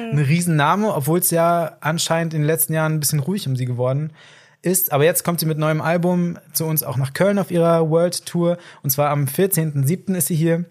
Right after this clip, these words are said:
Deswegen, äh, die Tickets gibt's noch. Ich vermute aber, dass, dass es ausverkauft sein wird, beziehungsweise dass die Tickets dann dementsprechend auch weg sein werden. Deswegen, wenn ihr dahin gehen wollt, dann sichert euch rechtzeitig die Tickets, denn es wird vermutlich, äh, ausverkauft sein,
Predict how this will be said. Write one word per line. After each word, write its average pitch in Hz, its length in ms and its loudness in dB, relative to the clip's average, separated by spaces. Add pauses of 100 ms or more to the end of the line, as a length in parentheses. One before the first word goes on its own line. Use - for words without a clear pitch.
(840)
Deswegen, 135 520 2
äh, 123 400 0 (680)
die 139 80 0
Tickets 156 420 0
gibt's 170 240 0
noch. 170 360 2
Ich 135 180 -4
vermute 151 500 0
aber, 135 240 2
dass, 135 320 0
dass - 260 -4
es 135 160 -4
ausverkauft 143 500 -2
sein 135 200 2
wird, 147 460 0
beziehungsweise 127 580 0
dass 127 160 0
die 135 140 -4
Tickets 135 340 -2
dann 127 240 0
dementsprechend 127 440 0
auch 117 100 0
weg 139 240 -2
sein 139 240 2
werden. 135 200 4
Deswegen, 135 420 0 (320)
wenn 175 120 2
ihr 196 60 4
dahin 175 200 4
gehen 170 120 4
wollt, 160 220 4
dann 143 120 2
sichert 143 200 2
euch 131 200 0
rechtzeitig 170 420 0
die 147 120 -2
Tickets, 151 340 -2
denn 131 140 0
es 135 160 -2
wird 156 140 0
vermutlich, 151 640 0
äh, 160 180 0
ausverkauft 120 600 -6
sein, 117 340 -6